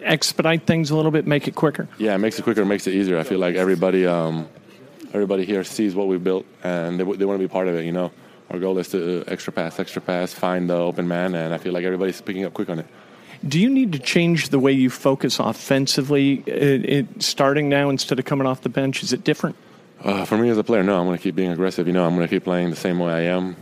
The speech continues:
Speaker 2: I'm gonna take the opportunities I get and, uh, just keep playing the right way, you know. I've never changed my, my game, and I'm not gonna start doing it now.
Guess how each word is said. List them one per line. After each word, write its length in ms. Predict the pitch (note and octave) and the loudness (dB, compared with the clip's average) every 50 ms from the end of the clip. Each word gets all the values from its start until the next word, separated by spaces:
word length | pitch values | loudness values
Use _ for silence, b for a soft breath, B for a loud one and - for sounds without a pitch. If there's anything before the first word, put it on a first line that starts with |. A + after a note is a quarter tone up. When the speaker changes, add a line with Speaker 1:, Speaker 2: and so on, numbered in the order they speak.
| - - | -10 -4
Speaker 2:
I'm 40 | F#2+ | -2
gonna 200 | F2 F2 F2 E2+ | 0 0 0 0
take 160 | - F#2+ F2 | -2 -4 -4
the 80 | - E2+ | -2 -4
opportunities 480 | E2 F2+ - - F#2 F2+ F2 F2 D#2+ | -4 -2 -2 0 0 2 0 0 0
I 80 | E2+ E2 | 0 -2
get 260 | D#2 F2 F2+ F2+ E2+ | 0 0 0 0 0
and, 300 | - - D#2+ D#2+ D#2 D#2 | -2 -2 -2 -2 -2 -2
uh, 400 | D#2 D#2 D2+ D#2 D#2 D#2+ D#2+ D#2 | -2 -2 -2 -2 -2 -2 -2 -2
just 200 | D2+ D#2 D#2+ - | -4 -6 -6 -6
keep 120 | - - - | -6 -6 -4
playing 200 | F#2+ F2+ F2 F2 | -4 -4 -2 -2
the 80 | E2+ | -2
right 140 | F2 E2+ E2+ | -2 -2 0
way, 160 | F#2 G2+ F#2 | 0 -2 -2
you 80 | E2+ D#2+ | -2 -2
know. 320 | E2+ F2 E2+ D#2 D#2 D2 D2 D2 D2+ - - - - - - - - | -4 -4 -4 -6 -10 -12 -16 -18 -20 -20 -20 -20 -20 -20 -20 -20 -16
I've 160 | - - F2 E2+ | -12 -10 -6 -4
never 160 | F2+ F#2 F2+ | -4 -4 -4
changed 260 | F2+ - F#2 F2+ E2+ | -4 -4 -4 -4 -2
my, 360 | E2+ E2+ E2+ E2+ E2+ F2 - - - - | -2 -2 -2 -2 -2 -4 -6 -6 -8 -4
my 140 | F2 E2+ | -4 -2
game, 340 | F2 E2 F2 F2 F2 F#2 F#2 | -2 -2 -2 -2 -2 -2 -2
and 220 | E2 D#2 D2 C#2+ D2+ | -2 -4 -4 -6 -6
I'm 80 | D#2 | -4
not 80 | D#2+ D#2 | -4 -4
gonna 120 | D#2 D#2+ | -4 -4
start 160 | - F#2+ E2 | -4 -4 -2
doing 160 | E2 E2+ E2+ E2 | -2 -2 -2 -2
it 40 | |
now. 300 | D#2+ D#2+ D#2+ E2+ F2 E2+ | -4 -4 -4 -4 -4 -6